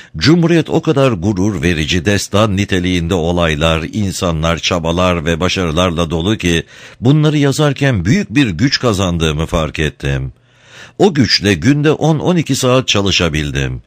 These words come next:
Hiç yüksünmeden beş yüzden fazla kitap inceledim. Çoğunu fişledim.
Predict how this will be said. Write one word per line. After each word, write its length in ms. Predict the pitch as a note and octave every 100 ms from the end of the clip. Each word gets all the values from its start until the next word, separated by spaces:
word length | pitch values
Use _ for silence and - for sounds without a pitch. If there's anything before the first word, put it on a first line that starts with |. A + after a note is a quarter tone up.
| _ - -
Hiç 260 | G3+ G3+ B2
yüksünmeden 840 | D3 - D3 E3+ C3 B2+ B2 G2+
beş 300 | B2+ D#3 -
yüzden 420 | A#2+ A2+ F2+ B2
fazla 300 | G#2 A2 G2
kitap 320 | A2 F2 G2 F2
inceledim. 680 | D#2 D2 D2 C2+ C#2 C2+ -
Çoğunu 440 | - A#2 F2 E2 F#2+
fişledim. 680 | F2+ E2+ D#2+ D#2 D2 C#2+